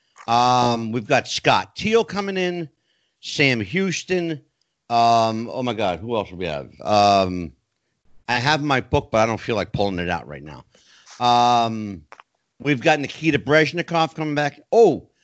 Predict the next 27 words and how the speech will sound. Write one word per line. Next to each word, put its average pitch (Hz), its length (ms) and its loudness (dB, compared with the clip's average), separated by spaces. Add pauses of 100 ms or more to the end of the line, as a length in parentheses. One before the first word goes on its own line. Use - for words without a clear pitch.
(220)
we've 143 240 2
got 170 200 0
a 139 80 -6
special 220 680 -2
roundtable 160 880 0
coming 98 320 -6
up - 240 -8 (440)
with, 123 360 2
uh, 113 200 2
Nikki 147 360 0
Brezhnikov, 156 760 0
Mike, 135 520 -6
uh, 117 340 -2 (300)
Messier, 127 640 0 (920)
yourself, 143 640 2
Dan, 120 480 -2
and 123 180 -4
me. 123 380 -2 (440)
We're 123 120 -2
going 175 380 0
to 170 40 -8
do 156 300 0
a 131 40 -2
special 208 800 -2 (100)
episode 113 800 -2
dedicated 135 800 -2
to 107 440 -2